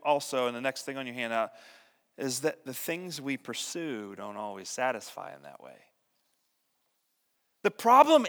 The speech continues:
isn't the desire. The problem is how we go about meeting the desire.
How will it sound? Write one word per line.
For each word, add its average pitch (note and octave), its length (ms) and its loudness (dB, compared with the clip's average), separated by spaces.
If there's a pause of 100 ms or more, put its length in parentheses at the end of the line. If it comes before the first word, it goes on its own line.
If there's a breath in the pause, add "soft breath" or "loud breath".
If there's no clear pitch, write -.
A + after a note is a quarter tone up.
isn't A#3+ 500 4
the A3+ 120 4
desire. G3 1000 4 (1040)
The A#3 120 6
problem B3+ 580 8
is F#3+ 120 0
how G3+ 280 10
we A3+ 160 0
go F3+ 300 6
about F3 360 4
meeting A3 520 -2
the C#3+ 100 -4
desire. G#2+ 680 2